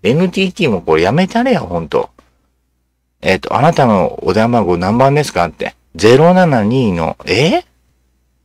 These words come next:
ゼロ七二の、九、なんとかなんとかの、なんとかなんとか。はい、わかりました。もう一回、念のため聞いていいですか？ゼロ七二の、みたいな感じで、も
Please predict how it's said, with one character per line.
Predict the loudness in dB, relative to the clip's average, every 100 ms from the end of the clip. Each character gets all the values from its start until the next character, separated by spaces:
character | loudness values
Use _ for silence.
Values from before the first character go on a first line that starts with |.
| _ _ _ _ _ -12
ゼ | 2 4
ロ | 4 2
七 | 2 0 0
二 | 0 -2 -2
の、 | -2 -2 -2 -6 -14 _ _ _ _ _ _ _ _ _ _ _ -8
九、 | -2 2 0 0 _ _ _ _ _ _ _ _ _ _ _ _
な | -4 -2
ん |
と | 2 2
か | 2
な | 0
ん | -2
と | -4
か | -4
の、 | -4 -6
な | -4 -6
ん | -4
と |
か | -4 -2
な | -4
ん | -4
と |
か。 | -6 -6 -6 -12 _ _ _ _ _ _ _ _ _ _ _
は | -4
い、 |
わ | -2 0
か | 0
り |
ま | 0
し | -4
た。 | -6
も | 0 2
う | 2
一 | 0
回、 | -2 0 -2 -8 _ _ -4
念 | -2 -2
の | -2
た |
め | -4
聞 | -6 -10
い |
て | -8
い | -6
い |
で | -6
す |
か？ | -8 -12 -12
ゼ | -2 2
ロ | 2 2
七 | 0 0 -2
二 | -4 -4 -4 -4
の、 | -6 -6
み | -8
た | -10
い |
な | -8
感 | -10
じ | -8
で、 | -6
も | -6 -8